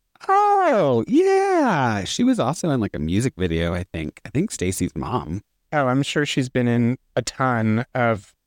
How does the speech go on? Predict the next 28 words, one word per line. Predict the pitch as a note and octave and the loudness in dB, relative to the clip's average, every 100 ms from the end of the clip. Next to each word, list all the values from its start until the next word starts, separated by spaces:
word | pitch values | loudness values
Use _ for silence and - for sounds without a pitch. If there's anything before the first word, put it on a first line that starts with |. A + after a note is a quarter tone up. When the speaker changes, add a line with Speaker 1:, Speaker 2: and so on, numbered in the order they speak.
| - | -12
Speaker 2:
those, | C3+ B2+ A2+ A2 | -4 0 0 0
uh, | B2 B2 - | -2 -2 -2
over | B2+ A2+ | -2 0
the | A2 | 2
years. | G#2+ A2+ A2 A2 - _ _ _ _ _ - | 2 2 2 0 -6 _ _ _ _ _ -4
Um, | A#2+ A2+ A2+ A2 A#2 - | 0 2 2 0 -2 -8
she | - C#3 B2+ | -4 0 2
was | B2 B2 A#2 | 2 0 0
in | B2 A#2+ A#2+ A#2 A#2 A#2 _ _ _ _ _ | 0 2 2 2 0 -2 _ _ _ _ _
the | C3 | 0
music | C3 C3+ C3 | 0 0 0
video | C3 B2+ B2+ B2 - | 0 2 2 0 -2
for | B2 A#2 A#2 A#2 B2 - | 0 2 4 2 -2 -6
Bon | C3+ B2 A#2+ | -2 0 0
Jovi, | A#2+ A#2+ A#2 A#2+ A#2+ | 2 0 2 2 2
Say | - C3+ A#2+ A#2+ | 0 0 2 2
It | |
Isn't | A#2 A2 G#2+ - | 0 0 -2 -2
So. | - F#3 F3 E3+ E3+ E3+ E3 | -2 0 2 4 2 0 -4
She | - C3 | -2 0
was | A2+ G#2+ A2+ | 2 2 0
in, | A2 A2 A2+ B2+ _ | 2 2 2 -2 _
uh, | A#2+ A2 A2 A#2 | 0 2 2 0
a | |
music | A#2 A#2+ A#2 A#2+ | 2 2 0 0
video | A#2+ A2+ A#2 - | 0 0 0 -2
for | - A2+ A2+ A2 A#2 _ _ _ _ _ _ _ C#3 | -2 2 2 0 -2 _ _ _ _ _ _ _ -6
Westlife's | A#2 A2+ B2 - - B2 B2 B2+ - _ - - | -4 0 -2 -2 -2 0 0 -2 -8 _ -10 -8